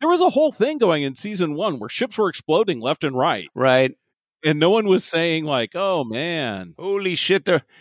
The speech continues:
Speaker 2: there was a lot of people on that ship, don't you think, Riker?
Speaker 1: It's, it's Yamamoto Day, you know, wear your, wear your black band or
Speaker 2: I,
Speaker 1: something.
Speaker 2: I know. This is the show not keeping, you know, track of what the hell is going on on the show. And the show is also transforming over these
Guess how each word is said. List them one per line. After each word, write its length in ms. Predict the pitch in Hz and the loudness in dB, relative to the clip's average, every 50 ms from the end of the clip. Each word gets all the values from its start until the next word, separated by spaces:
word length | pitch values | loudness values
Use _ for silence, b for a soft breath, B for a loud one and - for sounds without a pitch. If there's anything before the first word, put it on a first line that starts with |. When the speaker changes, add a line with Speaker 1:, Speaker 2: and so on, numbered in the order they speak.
| b b | b b
Speaker 2:
there 80 | b - | b -2
was 140 | 175 151 185 | 0 2 4
a 20 | |
lot 300 | 180 185 190 202 202 - | 4 6 4 4 4 2
of 100 | 185 147 | 0 0
people 380 | - 240 240 320 - 392 381 254 | 0 0 0 0 2 4 4 6
on 160 | 220 208 196 | 6 6 4
that 180 | 175 170 - | 4 2 2
ship, 220 | - - 175 165 - | 2 0 0 0 2
don't 260 | - 170 185 175 - | 2 0 0 0 -2
you 60 | 202 | -6
think, 340 | 170 - 202 208 240 - - | -4 0 0 0 0 0 0
Riker? 480 | 277 220 214 220 202 - 240 269 262 - _ _ | 2 2 2 2 2 2 2 2 2 0 _ _
Speaker 1:
It's, 200 | - 170 156 120 - | -6 -6 -6 -6 -4
it's 200 | 185 165 143 - | -4 -4 -4 -4
Yamamoto 840 | 127 110 - 156 175 202 208 185 156 143 139 156 208 254 247 214 170 | -8 -10 -6 -4 -4 -2 -2 -2 0 2 2 4 4 4 4 2 2
Day, 300 | 131 131 117 110 107 110 | 2 0 -2 -2 -2 -4
you 160 | 104 104 113 120 | -4 -4 -4 -2
know, 180 | 131 139 151 | -2 0 0
wear 240 | 151 135 135 156 180 | 2 2 2 2 2
your, 260 | 185 170 170 165 143 | 2 0 0 0 0
wear 220 | 131 127 127 147 180 | 0 0 0 0 0
your 220 | 185 170 160 135 | 0 0 -2 -2
black 480 | 101 _ - 104 104 120 143 156 151 _ _ - | -4 _ -10 -6 -4 -4 -4 -4 -6 _ _ -8
band 460 | 113 110 131 170 208 190 151 131 110 | -6 -6 -4 -4 -4 -6 -4 -4 -4
or 120 | 107 98 | -4 0
Speaker 2:
I, 180 | 127 135 139 147 | 0 0 0 0
Speaker 1:
something. 140 | - - 156 | -2 -2 0
Speaker 2:
I 140 | 135 135 | 0 2
know. 340 | 135 139 139 143 147 143 139 139 _ - | 2 4 4 4 4 4 2 0 _ -4
This 240 | 147 165 165 - | -2 -2 -2 -2
is 140 | 165 147 135 | -4 -6 -4
the 120 | 143 143 131 | -2 -2 -2
show 720 | - - - - 131 131 123 123 123 120 120 117 117 _ b b b b b | 0 0 0 2 4 4 6 6 4 4 2 0 -2 _ b b b b b
not 360 | b 131 135 135 131 127 131 - _ - | b 0 2 2 4 2 2 0 _ -12
keeping, 600 | - - 143 139 - - 127 123 123 123 120 - - | -6 -4 -4 -2 -2 -2 -2 -2 -2 -2 -4 -6 -8
you 140 | 151 135 | -6 -4
know, 160 | 117 110 110 110 | -4 -2 -4 -4
track 400 | - - 139 131 123 123 123 - | -2 0 2 2 2 2 2 0
of 80 | 123 | 0
what 140 | 120 120 117 | 0 0 0
the 80 | 117 113 | 2 2
hell 160 | 120 120 117 | 2 2 0
is 80 | 101 | -2
going 200 | - 123 117 113 113 | -4 -4 -4 -4 -4
on 260 | 135 123 120 120 123 | -2 -2 -2 -2 -2
on 240 | 127 120 127 123 117 | 0 0 0 0 0
the 80 | 117 | 0
show. 480 | 107 - - - 147 151 139 127 123 127 | 0 0 0 2 2 4 4 4 4 2
And 260 | 147 135 135 131 131 | 2 2 0 2 2
the 60 | 131 | 0
show 260 | - - - 214 190 175 | 0 0 0 0 0 2
is 80 | 147 | 2
also 220 | 151 147 131 127 117 | 0 0 0 -2 -4
transforming 880 | - - 127 123 120 110 - - 190 208 123 214 160 131 127 123 127 131 | -4 -4 -4 -4 -4 -6 -4 -4 -2 0 0 0 2 2 0 0 0 0
over 160 | 127 117 120 | -2 -2 -2
these 340 | 117 120 120 117 107 - | -4 -4 -4 -6 -6 -8